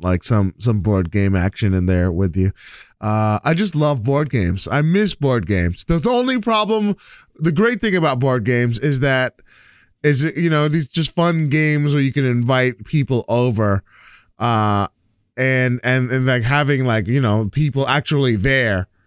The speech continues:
with you, right? And it, it, it's just, it's a fun time. Uh, and I, I guess, like, the, the, uh, the social climate, I guess, of,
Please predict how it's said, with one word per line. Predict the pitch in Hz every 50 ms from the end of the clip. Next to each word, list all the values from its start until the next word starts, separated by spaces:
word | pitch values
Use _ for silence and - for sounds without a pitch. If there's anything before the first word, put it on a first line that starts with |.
| _ _ _
with | - 113 123 120 110 90 76
you, | 92 87 82 85 82 -
right? | 98 107 110 117 110
And | 117 131 139
it, | 123 135 139 120 -
it, | 131 139 123 - -
it's | 147 135
just, | 117 143 165 147 - - 123
it's | 135 123 113
a | 139 147
fun | - - - 156 156 151 147 135 139 139 123
time. | 143 143 135 123 113 101 95 95 95 - _ - - - - - _ _ -
Uh, | - 139 139 135 135 135 131 131 131 131 - _ _ -
and | 139 156 156 160 156 156 151
I, | 156 151 135 -
I | 160 156
guess, | 135 151 180 190 180 - - -
like, | 170 165 151 143 135 123 101 - - _ _ _ _ _ _ _ _ _ _ _ _ _ _ _ _ _ _ _ _ 131 127
the, | 127 151 143 135 131 127 127 123
the, | 120 113 120 131 127 120 120 117 120 120 117
uh, | 113 107 107 101 95 92 87 _ _ - - - - _ _ _ _ _ _ _ _ _ _ _ _ _ _ _ _ _ _
the | - 95 110 120
social | 117 - - 160 156 135 - 147 117 -
climate, | - - 147 143 143 139 143 143 143 143 131 120 110 107 90
I | 113 113 110
guess, | 92 120 117 110 110 110 - - 135
of, | 123 113 101